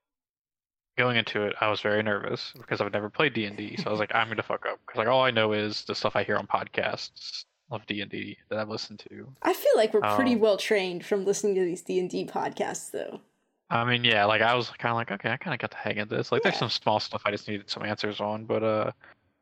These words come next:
Speaker 1: so yeah, um, so I am a half-orc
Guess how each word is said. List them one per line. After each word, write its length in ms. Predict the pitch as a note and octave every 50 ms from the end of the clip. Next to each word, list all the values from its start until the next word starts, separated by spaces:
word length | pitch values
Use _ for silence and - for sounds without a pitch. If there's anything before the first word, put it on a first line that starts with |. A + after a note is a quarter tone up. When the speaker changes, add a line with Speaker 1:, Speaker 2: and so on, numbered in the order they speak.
| _ _ _
Speaker 1:
so 160 | - - -
yeah, 220 | C3 C3+ A#2 A2 - - -
um, 520 | - A#2+ A#2 A2+ A2+ A2 A2 G#2+ G#2+ - - _ _ - _ _ _ _ _ _ _ _ _ _ _ _ _ _ _ -
so 180 | - - - - -
I 500 | - C3 C3+ C#3 D3+ D#3 D#3+ D#3+ D#3+ - - - -
am 160 | B2 A#2+ A#2
a 140 | A2+ A2 G#2+
half-orc 800 | - - - A#2+ A#2+ B2+ - - - A#2 A#2 A2+ A2 - - -